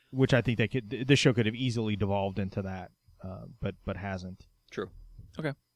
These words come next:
Speaker 1: Uh, we had a really good conversation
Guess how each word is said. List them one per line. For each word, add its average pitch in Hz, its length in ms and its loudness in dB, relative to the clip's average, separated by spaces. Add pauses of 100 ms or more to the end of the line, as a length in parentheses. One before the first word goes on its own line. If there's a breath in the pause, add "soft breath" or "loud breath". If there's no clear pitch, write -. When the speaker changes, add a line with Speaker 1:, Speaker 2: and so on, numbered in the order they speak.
(800 soft breath)
Speaker 1:
Uh, - 100 -10 (100)
we 147 160 8
had 175 140 12
a 160 40 10
really 160 300 8
good 147 600 10 (640)
conversation 131 760 4